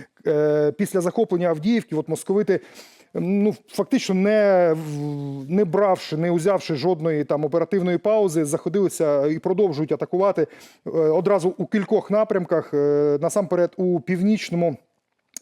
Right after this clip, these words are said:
і, і північно-західному напрямку від Авдіївки, де, е, в районі Бердичів, от, зокрема, війна точиться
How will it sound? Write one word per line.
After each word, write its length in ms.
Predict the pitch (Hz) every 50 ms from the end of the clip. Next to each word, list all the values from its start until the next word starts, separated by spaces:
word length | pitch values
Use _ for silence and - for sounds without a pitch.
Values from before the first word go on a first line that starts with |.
| -
і, 300 | - 147 143 143 139 151
і 240 | 156 - - 180 180
північно-західному 960 | 131 - 180 175 196 196 - - 185 170 147 180 160 143 - 151 139 156 151 160
напрямку 420 | 170 160 - - 156 147 - 160
від 140 | 156 175 160
Авдіївки, 600 | 180 151 143 165 214 233 233 - - - 196 170 - - - - - - - -
де, 400 | - 135 131 180 185 185 180 151 -
е, 280 | 160 160 160 165 160 160
в 120 | 147 135
районі 320 | 170 185 196 196 185 190 175
Бердичів, 720 | 147 175 202 202 185 156 170 156 - - 165 135 123 143
от, 160 | 156 143 127
зокрема, 540 | 135 135 151 143 - 165 170 180 175 165 143 143
війна 320 | 143 139 175 175 185 185 175
точиться 500 | - 170 - - 160 - - 170 151